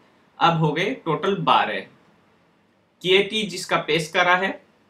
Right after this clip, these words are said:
उसमें पहले दस थे, पाँच अब दे दिए, total हो गए पन्द्रह। फिर है तेरामो, उसके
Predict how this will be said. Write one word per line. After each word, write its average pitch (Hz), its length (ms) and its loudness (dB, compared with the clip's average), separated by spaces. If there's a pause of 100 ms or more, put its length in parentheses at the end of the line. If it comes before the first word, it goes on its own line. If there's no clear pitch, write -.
(840)
उसमें 180 340 0
पहले 185 320 2
दस 151 340 0
थे, 220 100 0
पाँच 160 480 0
अब 156 140 -2
दे 170 120 -2
दिए, 208 220 -4
total 165 320 -4
हो 143 140 2
गए 170 160 -4
पन्द्रह। 117 440 -8 (1200)
फिर 175 180 0
है 180 160 2 (240)
तेरामो, 165 640 2 (1700)
उसके 180 300 0